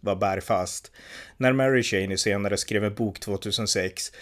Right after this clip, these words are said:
så berättade hon om det stöd hon fått från fadern redan från början när hon kommit ut som lesbisk. "You know, look, you're my daughter and I love you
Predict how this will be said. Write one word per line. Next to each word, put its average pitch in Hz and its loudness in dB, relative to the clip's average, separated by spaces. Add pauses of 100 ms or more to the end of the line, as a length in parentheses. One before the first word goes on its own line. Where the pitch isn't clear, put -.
(120)
så - 0
berättade 117 2
hon 95 0
om 98 -2
det 113 2
stöd 113 2
hon 104 -6
fått 95 -4
från 98 -6
fadern 92 -2
redan 107 4
från 107 -4
början 104 2
när 98 0
hon 98 0
kommit 101 -6
ut 104 -4
som 98 -4
lesbisk. 95 -4 (300)
"You 120 4
know, 120 2 (100)
look, 110 2
you're 117 4
my 107 4
daughter 101 0
and 104 0
I 104 6
love 104 4
you 87 -2